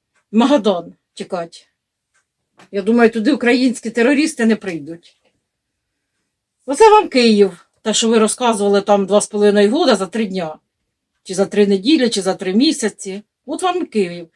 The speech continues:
От велика Росія з усім гамном її великим. І от маленька Україна,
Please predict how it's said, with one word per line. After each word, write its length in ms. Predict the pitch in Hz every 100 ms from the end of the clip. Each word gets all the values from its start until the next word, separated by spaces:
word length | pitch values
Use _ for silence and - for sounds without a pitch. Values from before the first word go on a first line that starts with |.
| _ _ -
От 180 | 254 254
велика 360 | 359 359 320
Росія 640 | 311 330 403 427 294 226 190 _ _ _
з 80 | 202
усім 280 | 233 285 269
гамном 480 | 220 277 269 220 190
її 280 | 190 185 185
великим. 640 | 202 190 - - 185 214 _ _ -
І 60 | 370
от 120 | 349
маленька 360 | 403 403 359 359
Україна, 680 | - 320 220 190 160 156